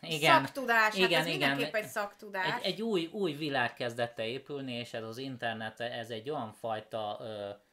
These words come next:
Speaker 1: lehetőségeket nyújt, amihez, hogyha egyszer elkezded, és egyszer elkezdesz foglalkozni vele, így adja egyik a másikat maga után, nem? Tehát így, így adja az élet a lehetőségeket, és akkor azokat úgymond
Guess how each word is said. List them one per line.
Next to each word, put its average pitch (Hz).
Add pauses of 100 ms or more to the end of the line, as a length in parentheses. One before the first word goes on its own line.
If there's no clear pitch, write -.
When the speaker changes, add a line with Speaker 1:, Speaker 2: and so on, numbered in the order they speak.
(280)
Speaker 1:
lehetőségeket 120
nyújt, 127
amihez, 123 (100)
hogyha 117
egyszer 117
elkezded, 156
és 135
egyszer 131
elkezdesz 107
foglalkozni 131
vele, 127
így 123
adja 127
egyik 117
a 117
másikat 113
maga 123
után, 143 (240)
nem? 135
Tehát 123
így, 127
így 156
adja 151
az 127
élet 123
a 113
lehetőségeket, 135 (280)
és 123
akkor 113
azokat 120
úgymond 101